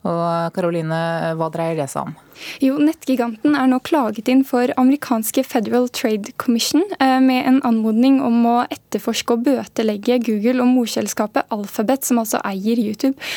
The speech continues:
Speaker 2: Og årsaken er at de tjuetre organisasjonene som jobber med rettigheter for barn, forbrukere og personvern, mener at YouTube samler inn informasjon om barn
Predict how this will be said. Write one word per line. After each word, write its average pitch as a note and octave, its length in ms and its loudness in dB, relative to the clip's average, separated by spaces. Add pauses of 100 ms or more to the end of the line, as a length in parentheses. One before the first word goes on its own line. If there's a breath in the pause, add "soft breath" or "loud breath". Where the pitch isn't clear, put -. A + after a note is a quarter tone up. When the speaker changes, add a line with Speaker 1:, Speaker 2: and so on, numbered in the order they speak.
(200 loud breath)
Speaker 2:
Og D4 140 2
årsaken C#4+ 600 0
er B3+ 180 0
at B3+ 100 -8
de B3 140 2
tjuetre A#3+ 440 -2
organisasjonene A#3+ 880 0
som C4+ 180 4
jobber B3 200 0
med A#3+ 180 2
rettigheter A3 420 -6
for B3+ 220 0
barn, A#3+ 320 2
forbrukere A#3 720 0
og A#3 80 -2
personvern, B3 680 2 (360 loud breath)
mener C4 360 2
at C#4 100 -2
YouTube A#3+ 360 0
samler A3 440 0
inn A#3 140 2
informasjon A#3+ 680 0
om B3+ 120 2
barn A#3+ 260 2